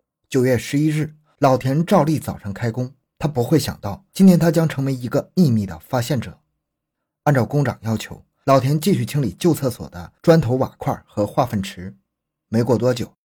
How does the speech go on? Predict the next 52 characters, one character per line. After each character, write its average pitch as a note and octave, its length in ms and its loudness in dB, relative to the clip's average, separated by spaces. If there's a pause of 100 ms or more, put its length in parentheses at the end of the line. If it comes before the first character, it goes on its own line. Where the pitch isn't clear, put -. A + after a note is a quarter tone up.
(160)
瓦 C3 220 4
砾 D#3 160 4
之 C#3+ 160 -2
间 C#3+ 180 0
突 F#3 160 0
然 G#2+ 140 2
冒 C3 200 0
出 - 160 -8
一 G#2+ 120 -4
个 G2 180 -2
颅 F#2 340 -4
骨。 A#2+ 240 -6 (1120)
眼 C3+ 200 6
前 D3 160 2
的 E3 80 4
颅 C#3+ 180 2
骨 A#2+ 200 0
立 C#3+ 120 2
即 A#2 120 -4
让 A#2 200 2
老 F#2+ 140 -2
田 A2 220 -4
产 F#2+ 160 -6
生 G2 100 -6
一 G2 80 -2
个 G2 100 -4
惊 C3 200 -4
人 G#2 120 -2
的 F#2 100 -6
联 F#2 200 -6
想。 - 240 -10 (480)
昨 F3+ 160 6
天 G#3+ 160 8
晚 C3 160 0
上 A2 140 -4
下 D3 180 0
班 D3 160 0
前， A2+ 340 -6 (100)
老 C3 140 6
田 D3+ 160 4
从 E3+ 160 4
化 F3+ 200 2
粪 A2 160 0
池 - 160 -6
里 C3 220 -4
捞 D3 120 4
出 C#3+ 140 -4
一 A#2+ 80 -2
个 A#2+ 100 0
编 B2+ 180 -4
织 C3 120 -8
袋， C3+ 180 -4